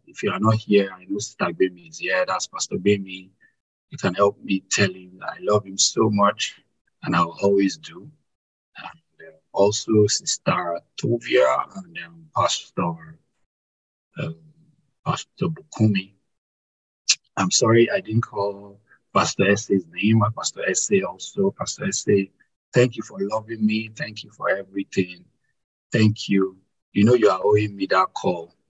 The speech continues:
but no problem. I'm still waiting though. No problem. I'll keep waiting till I get it.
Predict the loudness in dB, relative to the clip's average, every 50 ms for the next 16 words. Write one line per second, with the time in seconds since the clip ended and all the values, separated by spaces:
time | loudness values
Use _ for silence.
0 | -12 -6 -2 0 2 2 2 0 0 -4 -8 -8 -6 -4 -4 -2 -2 -4 -6 -10
1 | _ _ _ _ _ _ _ -2 -2 0 0 -2 -4 -4 -2 0 2 2 2 2
2 | 0 -2 -4 -4 -4 -8 -16 -16 -18 _ _ _ _ _ _ _ _ _ _ _
3 | _ _ _ _ _ _ -10 -4 -2 -2 0 0 0 0 0 -4 -8 -10 -10 -10
4 | -12 -14 -18 -18 _ -8 -8 -4 0 0 2 2 0 -2 -4 -6 -6 -8 -12 _
5 | _ _ _ _ _ _ _ _ _ _ _ -6 -6 -4 -4 -6 -8 -8 -8 -8
6 | -8 -8 -10 -12 -12 -16 -16 -14 -14 -14